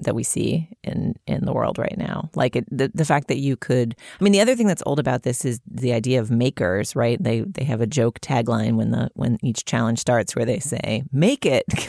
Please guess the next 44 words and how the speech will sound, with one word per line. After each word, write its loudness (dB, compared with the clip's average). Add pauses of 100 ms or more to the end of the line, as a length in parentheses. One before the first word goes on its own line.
(160)
<laughs> 0
as -2
opposed -2
to, 0 (420)
you -6
know, -6
"Pick -4
up -4
your -2
scissors," -4
or -12
whatever -4
the -6
heck -6
the -2
other -4
catchphrases -2
are. 0 (520)
They're, 0
they're 0
kind 0
of 0
wry 0
and 0
sticky -2
about 0
the -2
conceits, 4
but 0 (360)
the 0
whole 6
maker 4
movement 4
and -2
crafting 2
and -6
Etsy 0
and 0
people -2
working -2
with -2
their 0
hands 0
and, 2